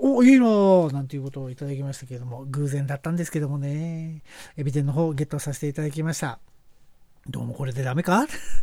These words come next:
<laughs> で、そんなことでね、じゃあ、ということで、二人で食べましょうか、ということになったところへ、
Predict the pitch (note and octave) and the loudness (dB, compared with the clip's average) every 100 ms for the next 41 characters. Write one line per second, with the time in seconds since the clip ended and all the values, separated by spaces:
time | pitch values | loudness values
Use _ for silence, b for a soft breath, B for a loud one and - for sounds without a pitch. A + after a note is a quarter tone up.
0 | - - - - - - F4 E4+ E4 F4 | 4 -2 -10 -16 -4 4 6 6 4 2
1 | F4+ E4+ F4 C#4 B3+ C4 G#3+ - D3 E3+ | 2 0 0 2 2 2 -2 -8 -4 -4
2 | A#2+ C3+ - - D3+ D3 B2 B2 - - | -6 -12 -16 -10 -8 -8 -12 -16 -16 -10
3 | D3+ C#3 C#3+ F3+ B3+ D#4+ D#4 C4+ B3+ B3 | -8 -8 -2 0 0 -2 0 4 2 2
4 | B3 A#3+ A#3 B3 - B3+ B3+ B3+ B3+ | -2 0 0 0 -2 0 6 8 8